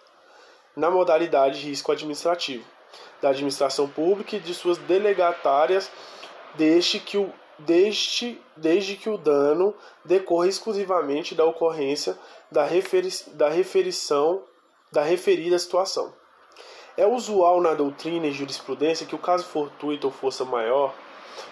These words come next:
excluem a responsabilidade objetiva do Estado, porque elas afastam o nes-, o nexo da causalidade, o que é essencial para a responsabilidade subjetiva,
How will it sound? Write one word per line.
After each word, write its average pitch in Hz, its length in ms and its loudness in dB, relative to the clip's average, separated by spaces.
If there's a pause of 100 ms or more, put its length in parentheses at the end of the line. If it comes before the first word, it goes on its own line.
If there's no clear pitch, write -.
excluem 185 520 0
a 180 40 4
responsabilidade 180 1000 0
objetiva 165 540 -4
do 165 100 -10
Estado, 135 480 0 (420)
porque 156 240 -2
elas 156 240 4
afastam 190 640 0
o - 20 -2
nes-, 156 320 -2
o 160 100 -4
nexo 151 340 -2
da 151 100 0
causalidade, 151 800 0 (400)
o 147 80 -8
que 139 160 -4
é 156 140 4
essencial 170 680 0
para 160 160 0
a 160 40 0
responsabilidade 156 840 -2
subjetiva, 151 840 -10